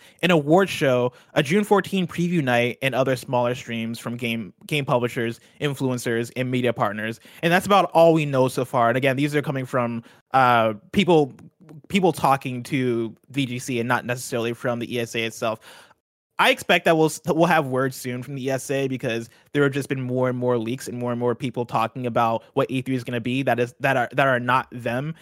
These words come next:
And if I'm the E S A, I'm like, "Cool, we gotta control this message at, at some point," even though they, I'm sure they are trying to figure out those, those partnerships. Uh, but I hope we hear from them sooner or later,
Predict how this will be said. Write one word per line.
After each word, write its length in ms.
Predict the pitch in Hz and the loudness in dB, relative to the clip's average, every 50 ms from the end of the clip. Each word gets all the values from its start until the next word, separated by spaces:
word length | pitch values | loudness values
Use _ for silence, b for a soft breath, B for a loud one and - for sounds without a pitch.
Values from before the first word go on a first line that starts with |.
| b b b b b | b b b b b
And 100 | 131 143 | 0 2
if 80 | 135 | 4
I'm 120 | 147 147 151 | 4 2 2
the 120 | 156 139 | 2 2
E 60 | 139 | 2
S 180 | 143 139 139 - | 2 2 2 2
A, 120 | 147 143 | 2 2
I'm 140 | 139 135 135 | 4 4 2
like, 180 | 131 131 - - | 0 -2 -2 -2
"Cool, 240 | - - 170 160 151 | 0 4 4 4 6
we 100 | 156 185 | 4 4
gotta 180 | 240 240 - | 4 2 2
control 260 | - 165 - 165 135 | 0 -2 0 0 2
this 160 | 123 123 120 123 | 0 0 -2 -2
message 280 | 120 117 - 127 117 | -4 -4 -4 -6 -6
at, 200 | 113 107 - - - | -8 -8 -10 -8 -6
at 200 | 120 113 101 - | -6 -6 -6 -6
some 220 | - - 123 117 117 | -4 -4 -4 -4 -2
point," 340 | 143 143 147 143 147 143 135 | -2 0 0 0 0 -2 -4
even 220 | 139 131 139 131 | -4 -4 -2 0
though 160 | 131 127 127 | 2 2 2
they, 200 | 120 123 123 123 | 2 0 -2 -2
I'm 140 | - 135 135 | 0 -2 -2
sure 200 | 127 - 151 135 | -2 -2 -2 0
they 120 | 131 135 | 0 2
are 160 | 117 113 120 120 | 2 2 2 0
trying 200 | - 139 123 117 | 0 -2 -4 -4
to 60 | 120 | -4
figure 180 | - 131 123 | -4 -2 0
out 100 | 120 117 | 0 0
those, 200 | 120 117 117 - _ _ - | 0 -4 -8 -10 _ _ -4
those 180 | 135 127 113 | -2 -2 -2
partnerships. 580 | - - 127 113 110 131 127 - 160 160 - - _ b b b b b b b | 0 0 0 0 0 -2 -4 -2 -4 -4 -4 -8 _ b b b b b b b
Uh, 200 | 135 139 131 127 | 4 4 4 4
but 140 | 117 170 208 | 6 4 4
I 40 | 233 | 6
hope 120 | 262 226 | 4 4
we 80 | 214 170 | 2 2
hear 140 | 165 151 | 2 0
from 140 | 139 - 127 120 | 0 -2 -6 -6
them 100 | 117 120 | -6 -6
sooner 260 | - 127 127 120 120 | -4 -2 0 2 2
or 80 | 113 | 0
later, 380 | 107 110 110 107 87 113 127 - | 0 0 -2 -4 -4 -6 -8 -4